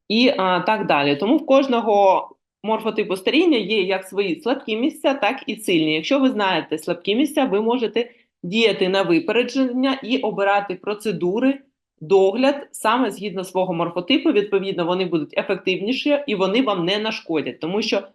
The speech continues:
непідходящі методики можуть нашкодити морфотипам, яким вони не підходять. Наприклад, для мускульного морфотипу дуже корисний фейс, е, фітнес, масаж, тому що він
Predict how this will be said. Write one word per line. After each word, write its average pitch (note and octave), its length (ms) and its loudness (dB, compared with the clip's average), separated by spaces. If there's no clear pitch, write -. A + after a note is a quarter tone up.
непідходящі G3 880 0
методики D4 520 0
можуть C4 340 -2
нашкодити C4 540 -2
морфотипам, A3 680 -4
яким A3+ 460 -6
вони F3+ 260 0
не G3+ 120 0
підходять. D3 540 -4
Наприклад, B3+ 440 0
для G#3 100 -2
мускульного C4+ 520 -2
морфотипу B3 540 -2
дуже B3 320 -2
корисний C4 500 -2
фейс, B3 340 0
е, G3 540 4
фітнес, A3 400 -4
масаж, A3 540 -2
тому A#3 180 -4
що A3 160 -4
він A3+ 300 0